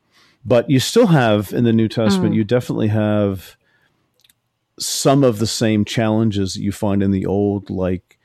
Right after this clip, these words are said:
Speaker 1: questions of, like, what really happened. You know, that's absolutely an issue in the New Testament
Speaker 2: Yeah.
Speaker 1: and with
Speaker 2: Yeah.
Speaker 1: Jesus or the book of Acts or anything. And, you know, s-, so you still, you're still dealing with ancient literature. It's not ancient, like,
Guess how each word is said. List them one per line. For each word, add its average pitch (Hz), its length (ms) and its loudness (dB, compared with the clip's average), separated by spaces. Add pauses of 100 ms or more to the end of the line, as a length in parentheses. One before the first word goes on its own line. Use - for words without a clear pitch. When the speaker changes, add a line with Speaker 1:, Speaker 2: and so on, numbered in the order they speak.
(240)
Speaker 1:
questions 104 600 -2
of, 95 120 -4
like, 98 180 -4
what 107 340 -2
really 92 260 -2
happened. 90 560 -8 (760)
You 107 120 -6
know, 85 180 -4
that's - 400 -4 (160)
absolutely 104 680 -2
an 95 100 -4
issue 92 340 -6
in 90 80 -4
the 90 80 -4
New 98 140 -6
Testament 92 680 -8
Speaker 2:
Yeah. - 80 -10
Speaker 1:
and 98 140 -4
with 98 140 -4
Speaker 2:
Yeah. 165 140 -6
Speaker 1:
Jesus 107 440 -2
or 95 100 -4
the 95 100 -4
book 90 200 -6
of 92 120 -6
Acts 104 380 -6
or 92 120 -4
anything. 101 440 -2 (640)
And, 101 500 0
you 120 80 2
know, 113 140 4
s-, 110 140 -4 (280)
so - 160 0
you 127 160 4
still, - 300 -4
you're 123 140 2
still 147 260 0
dealing 123 480 2
with 104 260 2 (140)
ancient 120 420 -2
literature. 101 600 -2
It's - 220 -4
not 135 280 0
ancient, 117 460 -2
like, 95 220 -4